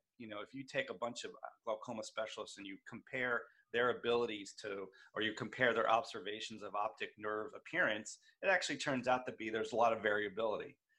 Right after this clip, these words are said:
It's kinda like taking ten economists and putting them in a room and you come out with ten different ideas. It's true, glaucoma, it, and that's the challenge, is that, you know, one glaucoma specialist or glaucoma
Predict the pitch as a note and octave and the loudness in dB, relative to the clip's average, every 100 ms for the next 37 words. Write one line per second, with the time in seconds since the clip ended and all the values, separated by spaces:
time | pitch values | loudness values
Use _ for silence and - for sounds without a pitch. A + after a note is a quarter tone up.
0 | _ B2 - C#3 C3 B2 G#2+ - B2+ A#2+ | _ -8 0 8 10 10 6 2 0 0
1 | A2 - B2 A2+ B2 A#2 A2+ G#2+ - G#2 | -4 4 4 6 8 8 6 2 -2 -4
2 | A#2+ A2+ A2 G#2 G#2 A#2 G#2+ G2+ - G#2+ | -2 0 0 -2 0 0 0 -4 -4 0
3 | G2 G2+ - A2 G#2 G2 G2+ F#2+ F2+ G2 | 0 0 -2 -2 -2 -2 -2 0 0 0
4 | F#2+ D#2+ - - - G2 - F3 C3+ B2 | 0 0 -6 -20 -4 -4 2 2 6 6
5 | B2+ - D3 C#3 B2+ - _ _ A#2+ C3 | 6 4 4 4 2 -2 _ _ -8 -6
6 | A#2+ B2+ - - _ - A#2+ A2+ F#2 F2 | 0 0 0 -4 _ 2 4 4 2 -8
7 | F2+ G2 F#2+ A#2+ G#2 G2 G#2+ _ A#2 A#2+ | -6 -6 -6 -10 -10 -10 -12 _ -4 -2
8 | A2 G#2 G#2+ - F2+ - A2 A2 - G#2+ | -2 -4 -2 -2 -2 0 0 0 -2 -8
9 | - G2 G2+ G2+ A2+ | -8 -8 -6 -6 -8